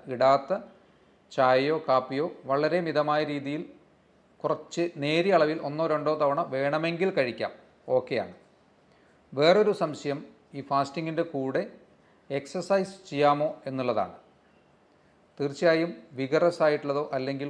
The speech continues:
കൂടുതൽ സ്ട്രെയിൻ വരുന്നതോ ആയിട്ടുള്ള എക്സർസൈസുകൾ ഫാസ്റ്റിങ്ങിൻ്റെ കൂടെ ചെയ്യാതിരിക്കുക തന്നെയാണ് നല്ലത്. കാരണം അത്തരത്തിൽ നമ്മുടെ മസിൽസിനൊക്കെ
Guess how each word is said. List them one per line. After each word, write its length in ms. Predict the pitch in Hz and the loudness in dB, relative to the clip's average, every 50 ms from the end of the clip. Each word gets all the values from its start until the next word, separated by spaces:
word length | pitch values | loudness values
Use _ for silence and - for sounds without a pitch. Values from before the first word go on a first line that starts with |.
| 143 - | -8 -8
കൂടുതൽ 320 | 147 135 139 139 147 156 160 160 - - - | -6 -6 -4 0 0 -2 -2 -4 -10 -16 -18
സ്ട്രെയിൻ 340 | - - - 156 160 180 196 202 180 | -12 -4 0 2 2 2 0 2 2
വരുന്നതോ 420 | 165 143 147 147 147 139 147 - - 127 | 2 2 2 -2 0 -2 -2 -2 0 0
ആയിട്ടുള്ള 420 | 127 131 131 131 139 127 123 127 135 139 - | 0 0 -2 -2 -6 -6 -4 -4 -4 -6 -6
എക്സർസൈസുകൾ 600 | 117 - 143 123 - 131 123 117 - 139 127 127 139 135 - | -12 -12 -14 -8 -6 -6 -6 -6 -10 -8 -6 -6 -8 -6 -6
ഫാസ്റ്റിങ്ങിൻ്റെ 540 | 117 117 113 - - 139 127 127 123 135 131 - | -6 -6 -6 -8 -12 -12 -12 -8 -8 -8 -8 -8
കൂടെ 240 | 127 123 123 123 170 165 - - - _ _ _ _ _ _ - | -10 -4 -4 -4 -4 -4 -8 -18 -20 _ _ _ _ _ _ -10
ചെയ്യാതിരിക്കുക 680 | - 139 143 156 160 175 180 175 151 156 151 - 196 208 208 190 | -6 -2 4 8 8 8 8 6 0 -2 -4 0 0 2 4 4
തന്നെയാണ് 280 | 175 151 147 143 131 127 120 | 2 2 2 -2 -2 -2 -4
നല്ലത്. 220 | 110 104 101 98 123 - - - - | -4 -4 -4 -6 -6 -10 -10 -8 -2
കാരണം 300 | 131 127 127 131 139 - - - 131 | -2 0 0 0 -4 -6 -6 -10 -10
അത്തരത്തിൽ 380 | 120 - 143 151 151 151 165 151 147 | -4 -2 -2 -2 -2 -4 -6 -4 -4
നമ്മുടെ 220 | 143 139 139 147 - - 135 | -4 -2 -2 -4 -4 -2 -4
മസിൽസിനൊക്കെ 600 | 131 127 - - 160 165 165 - 175 170 170 180 | -4 -4 -4 -4 -6 -6 -6 -6 -6 -6 -6 -6